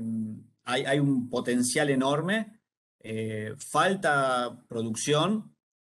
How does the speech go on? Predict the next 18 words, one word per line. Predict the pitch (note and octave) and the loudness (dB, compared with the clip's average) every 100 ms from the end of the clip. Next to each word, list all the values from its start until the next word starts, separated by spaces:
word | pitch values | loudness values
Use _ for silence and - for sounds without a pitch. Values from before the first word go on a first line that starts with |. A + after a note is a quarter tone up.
| - | -14
Eh, | A2 G#2+ G#2 G#2 - - _ _ _ | -8 -6 -6 -8 -12 -14 _ _ _
hoy, | - D#3 F#3+ F#3 - - | 0 4 4 2 -4 -10
eh, | C3 B2 A#2+ A#2+ A#2+ | -8 -6 -4 -4 -2
la | A#2 B2+ | 0 0
única | D#3 F#3+ G3 D3+ D3 C3+ | 2 4 4 2 -2 -2
que | - | -4
está | A#2 C#3+ | -6 -4
haciendo | - D3+ D3 C#3 C3 C3 | -2 -2 0 0 2 0
exploración | A#2 - B2 B2+ B2 D3+ E3 E3 E3 - | -4 -2 2 2 0 2 2 2 -2 -8
es | C3 C3 | -8 -6
Petrobras | A#2+ G#2+ A#2+ A#2+ C3+ C#3+ C3 D3 - _ _ _ - | -6 -4 -4 0 2 2 0 -4 -14 _ _ _ -10
y, | A2+ A2+ A2+ A2+ | -4 -4 -4 -4
y | |
los | A2 A2 | -4 -2
majors | B2 C#3+ D3 C#3 - A#2 | 0 2 2 2 -2 -6
en | A2+ | -6
el | A2 | -6
offshore, | G#2+ D#3 F3+ F#3+ | -4 0 0 0